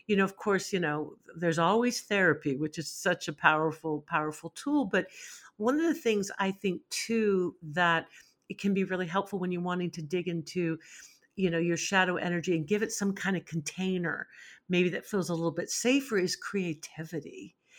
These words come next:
I think sometimes the creative process gives you this vessel in which, you know, or s-, permission in a way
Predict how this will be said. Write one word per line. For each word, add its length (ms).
I 80
think 180
sometimes 460
the 80
creative 580
process 480
gives 300
you 140
this 220
vessel 600
in 280
which, 380
you 160
know, 140
or 120
s-, 160
permission 640
in 180
a 60
way 360